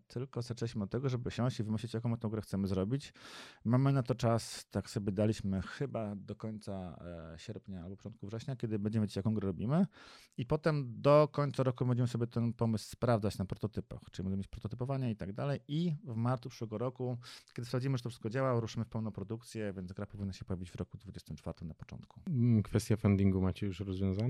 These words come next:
Speaker 2: czy
Speaker 1: Mamy na, mamy funding na, do końca roku będziemy mieć zapewnione. E, p-, prowadzimy zaawansowane rozmowy z dużymi partnerami.
Speaker 2: Aha, czyli jakby, jakby jesteście też, e, równolegle w procesie fundingu. Nie jest to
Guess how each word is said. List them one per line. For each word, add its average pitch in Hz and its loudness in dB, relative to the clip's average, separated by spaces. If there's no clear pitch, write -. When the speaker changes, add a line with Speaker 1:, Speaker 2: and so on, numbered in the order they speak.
Speaker 2:
czy 120 6
Speaker 1:
Mamy 175 10
na, 160 8
mamy 151 6
funding 139 2
na, 113 2
do 107 -2
końca 107 -2
roku 95 -2
będziemy 87 -6
mieć 76 -8
zapewnione. 92 -4
E, 87 -6
p-, 90 -12
prowadzimy 90 -4
zaawansowane 92 -2
rozmowy 85 -4
z 82 -8
dużymi 85 -6
partnerami. 67 -8
Speaker 2:
Aha, 117 -2
czyli 120 4
jakby, 117 8
jakby 110 8
jesteście 110 4
też, 95 0
e, 107 6
równolegle 95 8
w 92 8
procesie 90 2
fundingu. 82 6
Nie 113 12
jest 104 12
to 101 10